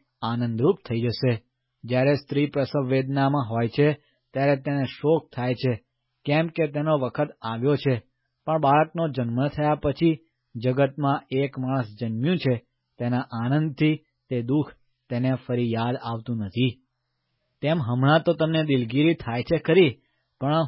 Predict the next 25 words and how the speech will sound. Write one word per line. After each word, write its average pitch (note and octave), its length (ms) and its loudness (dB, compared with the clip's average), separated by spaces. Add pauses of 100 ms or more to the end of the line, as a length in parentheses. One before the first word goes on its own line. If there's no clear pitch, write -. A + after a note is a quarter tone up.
હું D#3 220 -2
ફરીથી D3+ 460 0
તમને C#3+ 300 -2
મળીશ, C3+ 360 2 (460)
ત્યારે C#3 320 2
તમે D3 300 -2
તમારા C#3 420 -2
મનમાં B2 560 -2 (320)
આનંદ C3 400 0
પામશો, B2 680 -2 (300)
અને C3+ 240 0
તમારો B2+ 420 0
આનંદ B2 440 0 (320)
તમારી C3+ 340 0
પાસેથી C3 500 -6
કોઈ C#3 420 2 (220)
લઈ B2+ 220 2
લેનાર B2+ 380 0
નથી. C3 460 -2 (540)
તે C#3 140 0
દિવસે D#3 400 4
તમે E3 220 0
મને D#3+ 240 2
પૂછશો C#3+ 480 -2
નહીં. D#3+ 340 2